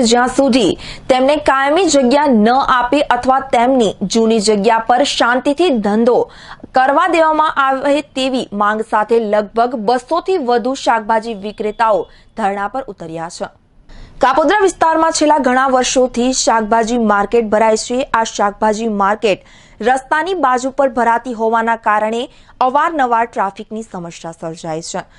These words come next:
જેને કારણે પાલિકા દ્વારા અવારનવાર શાકભાજી વિક્રેતાઓની લારી અને માલ સામાન લઈ જતા હોય છે, જેને લઈને વેપારીઓમાં ખાસો રોષ જોવા મળી રહ્યો છે. છેલ્લા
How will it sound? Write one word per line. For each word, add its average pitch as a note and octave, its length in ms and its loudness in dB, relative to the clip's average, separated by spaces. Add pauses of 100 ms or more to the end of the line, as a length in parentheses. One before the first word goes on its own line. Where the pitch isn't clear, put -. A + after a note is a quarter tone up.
(220)
જેને A3 260 0
કારણે B3 380 0
પાલિકા A3+ 500 0
દ્વારા A3 360 0
અવારનવાર G#3 600 -2 (280)
શાકભાજી C#4 580 -2
વિક્રેતાઓની C#4+ 840 -4
લારી A3+ 420 -4
અને B3 160 -10 (100)
માલ G#3 340 -8
સામાન A3 520 -8
લઈ G3+ 220 -6
જતા E3 320 -14
હોય E3+ 260 -12
છે, - 220 -14 (440)
જેને A#3+ 280 -2
લઈને C#4 420 0
વેપારીઓમાં B3 760 -2
ખાસો A#3 500 -10
રોષ G#3+ 400 -10
જોવા A3+ 280 -2
મળી A3+ 300 -4
રહ્યો A3 340 -6
છે. A3+ 160 -10
છેલ્લા A3+ 400 0